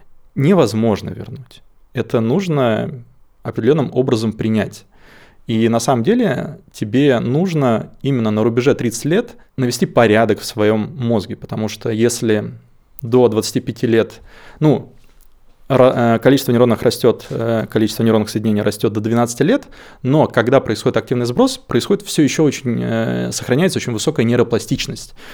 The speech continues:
То есть ты в этот период тоже можешь получать много удовольствия от жизни, потому что мозг перестраивается. Когда он выходит на плато, как раз происходит вот этот спад. И, условно говоря, у тебя до определенного возраста, вот ты живешь в квартире, и в ней постоянно растут квадратные метры.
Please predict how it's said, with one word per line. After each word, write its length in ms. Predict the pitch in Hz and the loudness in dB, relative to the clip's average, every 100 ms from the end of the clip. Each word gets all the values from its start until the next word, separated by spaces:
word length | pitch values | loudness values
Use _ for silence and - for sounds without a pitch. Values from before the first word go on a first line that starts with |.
| - | -8
То 80 | 113 | -6
есть 140 | - | -2
ты 80 | 135 | 2
в 60 | 131 | 2
этот 220 | 147 - | 2 0
период 220 | 196 175 | 0 2
тоже 180 | 143 123 | 2 0
можешь 220 | 110 101 | -2 -4
получать 320 | 113 - 123 | -6 -4 -2
много 300 | 120 123 113 | 0 2 2
удовольствия 540 | 107 104 110 107 - 104 | 2 2 2 -2 -2 -2
от 100 | 101 | 0
жизни, 240 | 110 101 | -2 -4
потому 240 | - 101 | -8 -10
что 120 | 98 113 | -8 -4
мозг 220 | 113 - | -4 -6
перестраивается. 840 | 104 101 117 101 95 - - 131 - - - - - | -8 -6 -2 0 -2 -8 -12 -14 -16 -20 -20 -20 -4
Когда 220 | 107 139 | 2 4
он 80 | 135 | 4
выходит 280 | - 139 | 4 2
на 100 | 131 | 2
плато, 300 | - 135 277 | 2 2 2
как 160 | 269 - | -2 -4
раз 120 | 160 | -4
происходит 420 | - 110 - 135 | -2 -6 0 -2
вот 120 | 117 110 | 0 -6
этот 120 | - | -6
спад. 360 | - - - - - - - - - | -6 -8 -8 -18 -20 -20 -20 -20 -8
И, 60 | - | -2
условно 280 | 123 185 160 | 2 4 4
говоря, 160 | 127 | 4
у 40 | 127 | 4
тебя 120 | 123 | 4
до 120 | 117 | 2
определенного 420 | 123 139 170 123 | 2 2 2 2
возраста, 480 | 110 131 131 107 - | 2 2 2 2 -2
вот 140 | 104 104 | -4 -2
ты 100 | 117 | 0
живешь 240 | 120 113 | 0 0
в 60 | - | 0
квартире, 520 | 131 - 285 190 127 | 0 2 2 0 -2
и 60 | 131 | -6
в 60 | 127 | 0
ней 120 | 196 | 0
постоянно 960 | - 143 - 120 139 165 147 127 113 - | 0 -4 0 2 2 2 2 0 0 -2
растут 360 | 113 - 123 | -4 -4 -4
квадратные 460 | - 117 127 - 110 | -2 2 2 2 0
метры. 400 | 127 117 110 | 2 0 -4